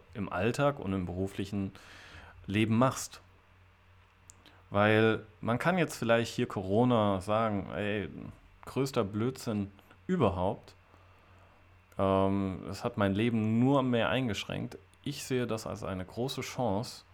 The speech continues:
als eine große Veränderung, die stattfinden kann. Und ich hab den Eindruck, die findet auch statt. Menschen, die wir vielleicht, oder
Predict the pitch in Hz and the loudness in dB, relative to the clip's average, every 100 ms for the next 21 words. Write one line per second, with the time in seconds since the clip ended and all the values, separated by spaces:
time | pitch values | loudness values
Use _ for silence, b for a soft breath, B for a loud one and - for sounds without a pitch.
0 | - - 95 95 92 - 104 - 104 120 | -14 -10 -6 -4 -6 -10 -10 -8 0 2
1 | 165 - 147 - - 113 151 123 90 87 | 2 -2 -6 -2 -2 2 2 2 2 0
2 | 107 165 - - - _ _ _ _ _ | -4 -6 -14 -20 -20 _ _ _ _ _
3 | _ - - - 101 - - 101 - 101 | _ -20 -20 -8 -4 -2 -4 -6 -6 -6
4 | 95 101 98 - 92 90 B B B 107 | -4 -6 -8 -8 -8 -8 B B B -4
5 | 113 151 151 135 113 131 135 135 131 B | 0 0 0 -2 -2 -4 -4 -6 -6 B
6 | B - 107 - 170 123 - 104 - - | B -8 -8 -4 -2 -2 -4 -8 -8 -10
7 | - - B B B B B 113 165 - | -12 -14 B B B B B 2 2 2
8 | 139 120 113 117 120 113 - - 104 107 | 0 0 0 2 4 2 0 -2 0 0
9 | 107 - - - 92 - | -2 -8 -12 -6 -6 -6